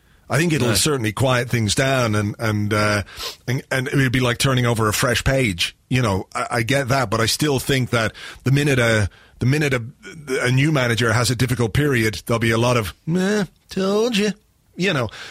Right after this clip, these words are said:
Speaker 1: there'll be a lot of
Speaker 2: Yeah,
Speaker 1: that
Speaker 2: yeah,
Speaker 1: going
Speaker 2: yeah.
Speaker 1: on as well. Um, s-, but <sighs> w-, will the protests stop? No, I d-, I don't,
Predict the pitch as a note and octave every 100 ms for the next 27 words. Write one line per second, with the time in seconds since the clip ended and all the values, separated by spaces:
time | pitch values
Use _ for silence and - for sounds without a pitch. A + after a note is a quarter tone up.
0 | - D3 D3 C#3+ E3 D3+ D3+ E3+ C#3 C3+
1 | B2 A#2+ A#2+ A#2 D#3 C3+ A2+ - - -
2 | - C#3 C3+ C3+ C#3 C3 - - _ _
3 | _ - - - - - - C#3+ - D#3+
4 | D3 - - - - - G#2+ - - A#3
5 | D#3+ F3 D3 E3 D3+ - D#3+ D#3+ D#3+ D#3+
6 | - F3 D#3 F3+ A3+ F3+ G3 E3+ E3 F3+